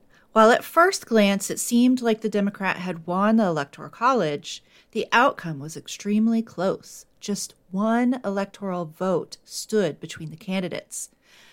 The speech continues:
The Republicans alleged that voter fraud had swung the vote towards the Democrat and demanded recounts.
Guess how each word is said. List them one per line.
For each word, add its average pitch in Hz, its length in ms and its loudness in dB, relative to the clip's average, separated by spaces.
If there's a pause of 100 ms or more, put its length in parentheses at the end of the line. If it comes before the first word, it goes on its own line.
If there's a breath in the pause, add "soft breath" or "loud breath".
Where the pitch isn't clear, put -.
(140)
The 214 120 6
Republicans 330 760 0
alleged 170 680 -2
that 165 180 -4
voter 202 320 2
fraud 135 380 -4
had 180 240 -8
swung 240 400 0
the 254 100 2
vote 160 320 0
towards - 380 -14
the 160 100 -12
Democrat 160 560 -10 (400 soft breath)
and 180 100 -8
demanded 180 680 -2
recounts. - 680 -12